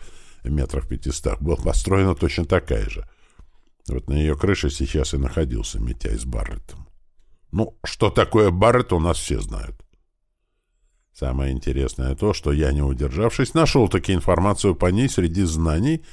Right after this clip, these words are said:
которые ребята привезли с земли. Больно хорошие, даже великолепные отзывы об этой винтовке были у наших собратцев. А Митяй, когда поучаствовал с ней несколько раз в боях, был вообще в диком восторге.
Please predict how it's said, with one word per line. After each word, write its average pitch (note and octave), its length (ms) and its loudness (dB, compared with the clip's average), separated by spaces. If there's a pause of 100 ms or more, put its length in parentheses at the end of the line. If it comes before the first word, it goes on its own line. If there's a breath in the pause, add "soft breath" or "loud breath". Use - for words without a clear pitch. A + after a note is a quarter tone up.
(160 soft breath)
которые F#2 480 4
ребята F#2+ 400 2
привезли E2+ 500 2
с D#2+ 60 0
земли. D2+ 500 -2 (500)
Больно C2+ 320 -2
хорошие, B1 680 -4
даже F#2+ 300 4
великолепные A#2+ 720 4
отзывы B1+ 440 2
об B1 120 -4
этой C2 220 -4
винтовке D#2+ 540 0
были C#2 200 0
у C2 120 0
наших C2 340 -4
собратцев. - 560 -4 (800 soft breath)
А - 140 -6
Митяй, B1+ 380 0
когда A1+ 320 -4
поучаствовал - 720 -4
с - 80 -12
ней A#2 280 -4
несколько A2 440 -8
раз A#2+ 160 -4
в A#2+ 60 -8
боях, B2 360 0 (420 soft breath)
был E2 260 2
вообще G2+ 420 4
в F#2 80 2
диком F2 320 2
восторге. D2+ 600 0